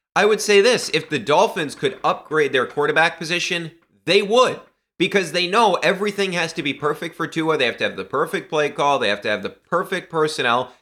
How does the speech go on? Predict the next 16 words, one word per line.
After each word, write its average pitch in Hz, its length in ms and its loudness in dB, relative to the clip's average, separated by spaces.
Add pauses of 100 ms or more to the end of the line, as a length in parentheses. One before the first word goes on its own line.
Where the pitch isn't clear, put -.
(200)
They 202 160 4
would 220 200 4
move 180 260 2
on 196 200 2
from 151 180 -6
Tua 143 380 -2
if 165 200 -4
they 151 140 2
had 139 140 2
a 123 40 -6
better 120 220 0
answer. 135 380 -4 (540)
And 143 440 2 (220)
it's 135 140 -2
part 165 240 2
of, 123 260 -2